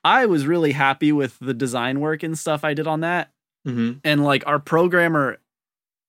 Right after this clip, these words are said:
Speaker 1: was incredible. Like, he did so much.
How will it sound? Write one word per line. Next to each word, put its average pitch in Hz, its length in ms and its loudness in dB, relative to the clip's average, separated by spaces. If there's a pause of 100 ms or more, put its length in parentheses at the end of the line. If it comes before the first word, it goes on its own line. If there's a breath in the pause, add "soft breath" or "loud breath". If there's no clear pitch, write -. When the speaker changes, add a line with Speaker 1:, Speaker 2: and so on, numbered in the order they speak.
(160)
Speaker 1:
was 123 640 -4 (640)
incredible. 127 840 -2
Like, 127 260 -2
he 175 200 -4
did 139 240 -2
so 156 240 0
much. - 440 -4